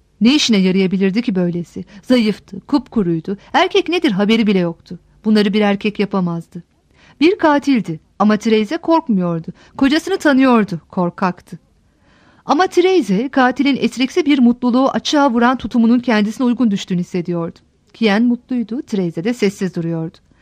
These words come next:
Kapıcıya gelince sezgi gücünü yitirmişti. Profesörün kendi kızının çevresinde dolanmadığını anlamıştı. Dikkatini bacakların hareketlerine vermişti. Böyle bir dilenci bir göz deliğinin önünden geçmeye kalkışsa,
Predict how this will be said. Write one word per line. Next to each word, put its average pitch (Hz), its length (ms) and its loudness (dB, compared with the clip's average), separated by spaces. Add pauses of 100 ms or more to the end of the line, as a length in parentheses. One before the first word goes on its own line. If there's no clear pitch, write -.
(320)
Kapıcıya 403 420 -2
gelince 311 500 -2 (160)
sezgi 277 340 -4
gücünü 320 240 -2
yitirmişti. 269 640 -4 (640)
Profesörün 233 580 2
kendi 214 300 0
kızının 240 320 0
çevresinde 220 560 0
dolanmadığını 226 580 0
anlamıştı. 208 560 -2 (1080)
Dikkatini 359 500 -2
bacakların 302 500 0
hareketlerine 285 640 0
vermişti. 180 580 -4 (520)
Böyle 240 300 2
bir 233 160 2
dilenci 208 500 0
bir 185 160 0
göz 262 280 2
deliğinin 208 300 0
önünden 202 400 2
geçmeye 202 400 0
kalkışsa, 185 640 -4